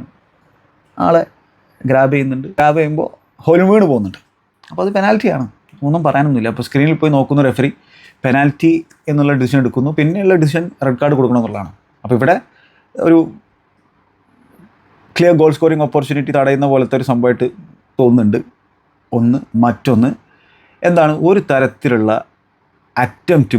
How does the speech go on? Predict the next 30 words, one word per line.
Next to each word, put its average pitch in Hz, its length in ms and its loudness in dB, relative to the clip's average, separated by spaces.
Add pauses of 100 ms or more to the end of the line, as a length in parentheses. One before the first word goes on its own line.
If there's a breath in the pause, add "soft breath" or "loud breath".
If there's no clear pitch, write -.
ബോൾ 143 280 4
വിൻ 151 160 0
ചെയ്യാനുള്ള 123 240 0
ഒരു 110 80 -2
അറ്റംപ്റ്റ് 117 300 -6
അവിടെ 113 140 -4
നടക്കുന്നില്ല. 107 420 -2
ഇവിടെ 147 160 0 (160)
ഇതാണ് 143 240 2
ഏറ്റവും 143 220 -2
ഇമ്പോർട്ടൻ്റ് 117 240 -2
ആയിട്ടുള്ള 107 180 -4
പോയിന്റ്. 98 180 -8 (640)
അപ്പോൾ 180 160 2 (180)
ലാസ്റ്റ് 175 260 0
മാൻ 165 160 -2
ചാലഞ്ചാണ്. 120 400 0 (1200)
പിന്നെന്താണ് 139 380 2 (440)
ബോളിനുള്ള 185 540 4
അറ്റംപ്റ്റ് 104 260 -12
ഇല്ല. 98 100 -16 (140)
അവിടെ 170 160 0 (160)
ബോളിനുള്ള 220 600 4
അറ്റംപ്റ്റ് 143 320 -4
ഉണ്ടെങ്കിൽ 135 400 0 (320)
even 165 260 2
പെനാൽറ്റി 139 380 2
ആണെങ്കിലും 123 360 2
യെല്ലോ 120 220 2 (100)
കാർഡ് 123 200 0